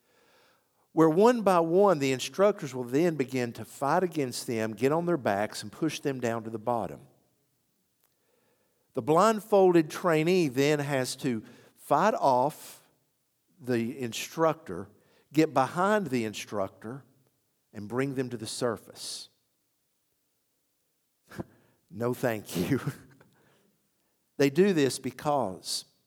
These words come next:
when they arrive to rescue someone, the survivor may panic and actually fight against the rescuer. It's not the response you would expect, is it?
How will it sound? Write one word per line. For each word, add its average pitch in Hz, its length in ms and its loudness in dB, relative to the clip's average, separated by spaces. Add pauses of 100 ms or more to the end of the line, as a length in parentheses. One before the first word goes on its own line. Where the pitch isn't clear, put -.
(600)
when 113 120 -10
they 131 140 2
arrive 156 440 0
to 135 120 -10
rescue 131 480 -4
someone, 80 640 -12 (1700)
the - 60 -18
survivor 120 500 -6
may 98 160 -6
panic 95 640 -12 (1500)
and 104 140 -8
actually 120 380 -4
fight 135 580 -6 (100)
against 104 1200 -10 (880)
the 98 100 -12
rescuer. 95 640 -8 (1900)
It's 175 160 -8
not 311 220 4
the 208 80 4
response 170 720 0
you 143 60 -2
would 139 100 2
expect, 139 560 0
is 85 220 -8
it? - 100 -18